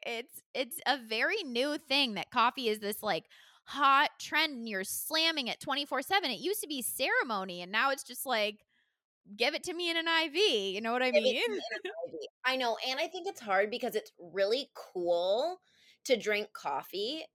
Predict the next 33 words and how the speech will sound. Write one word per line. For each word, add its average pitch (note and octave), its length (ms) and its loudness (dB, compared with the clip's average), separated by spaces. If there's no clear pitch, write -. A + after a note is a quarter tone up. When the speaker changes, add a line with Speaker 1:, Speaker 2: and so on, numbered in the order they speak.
Speaker 2:
It's B3 180 2
par-, - 260 -4
it C4+ 140 2
becomes C#4 440 -8
part A3+ 380 0
of C4+ 120 0
your, G3 560 0
it's B3 140 -6
the D4+ 100 -6
same D#4+ 240 -4
thing D4 120 -6
with B3 140 -6
drinking G3+ 320 -4
alcohol, E3 520 -2
though. E2 160 -2
Speaker 1:
Spiritual G#3+ 320 4
Speaker 2:
Both - 20 -4
of F3+ 240 -2
them A3 140 0
Speaker 1:
routine, G3+ 260 -10
Speaker 2:
are G#3+ 60 4
Speaker 1:
yeah. G3+ 200 0
Speaker 2:
really A3+ 440 0
hard B2+ 520 0
to A#3 120 2
let F3+ 260 2
go B3 300 4
of D3 280 0
because G3 320 0
you're G#3 100 0
sort C4 280 -2
of, A3+ 220 -4
it, G#3 140 2